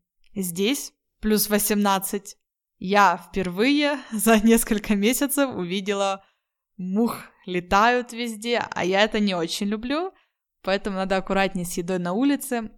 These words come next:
Много, кстати, тут тоже везде. Это культура уличной еды. В Чили это всё было по правилам санитарных норм. Здесь ещё не знаю, посмотрю. Еда недорогая, Перу дешевле будет, чем Чили и Аргентина.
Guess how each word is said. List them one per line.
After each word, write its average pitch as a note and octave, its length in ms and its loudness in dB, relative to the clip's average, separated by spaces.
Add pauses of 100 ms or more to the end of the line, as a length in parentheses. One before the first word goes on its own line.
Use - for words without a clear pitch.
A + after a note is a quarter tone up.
(140)
Много, G#3 380 2
кстати, D#3+ 340 -8
тут D#3+ 180 -12
тоже E3 240 -6
везде. D#3+ 300 -10
Это E3 180 -6
культура E3+ 520 -4
уличной E3+ 480 -6
еды. C4+ 360 -4 (880)
В - 100 -14
Чили G#3 380 2
это F#3 220 -4
всё F#3 200 -2
было F3 560 -2
по F3 280 2 (220)
правилам E3+ 680 0
санитарных E3+ 680 -4
норм. C#4 400 0 (140)
Здесь G3+ 380 0
ещё F#3+ 220 -2
не F3+ 120 -6
знаю, G#3 320 -2
посмотрю. - 640 -4 (880)
Еда A3 540 6
недорогая, G3 760 4
Перу G3 500 0 (240)
дешевле F#3 540 2
будет, A#3+ 340 -4
чем C4 200 -2
Чили B3+ 260 -4
и B3+ 40 0
Аргентина. B3+ 760 -6